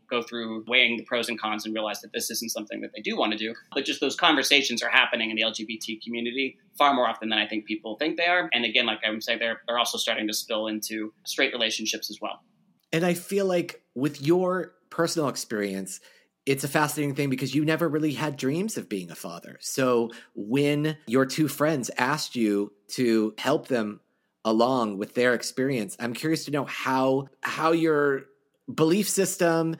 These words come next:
Speaker 2: and lifestyle has shifted since you have become a father and have made the choice to be more actively involved in your children's lives.
Speaker 1: Yeah, no, it, uh, definitely threw me for a loop. I had no indication that they were gonna ask me.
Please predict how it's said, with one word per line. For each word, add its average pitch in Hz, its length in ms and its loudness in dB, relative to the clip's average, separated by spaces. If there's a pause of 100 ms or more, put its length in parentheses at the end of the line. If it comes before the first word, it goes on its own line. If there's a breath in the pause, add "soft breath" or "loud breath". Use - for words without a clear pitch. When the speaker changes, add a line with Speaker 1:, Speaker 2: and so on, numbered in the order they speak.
(260 loud breath)
Speaker 2:
and 127 220 2
lifestyle 135 640 4
has 123 400 0
shifted 120 720 -2 (240 loud breath)
since 151 480 0
you 135 240 4
have 135 260 0
become 143 600 0 (160)
a 110 100 -4
father 95 560 -4 (300 soft breath)
and 117 340 2
have - 260 -2
made 135 280 2
the 123 60 0
choice 175 420 2
to - 80 -6
be 107 140 0
more 98 180 -6
actively 101 400 -6
involved 113 520 0
in 101 120 -6
your 101 80 -6
children's 104 400 -10
lives. 113 400 -18 (600)
Speaker 1:
Yeah, 175 200 6 (160)
no, 147 200 4
it, 143 240 0
uh, 131 260 4
definitely 233 360 -4
threw 180 220 -4
me 180 120 0
for 156 180 -2
a 156 40 4
loop. 127 300 -2 (160)
I 131 120 2
had 123 280 0
no 165 180 6
indication 120 460 2
that 113 100 -6
they 113 80 -2
were 113 80 -6
gonna 110 160 0
ask 104 300 -2
me. 135 160 0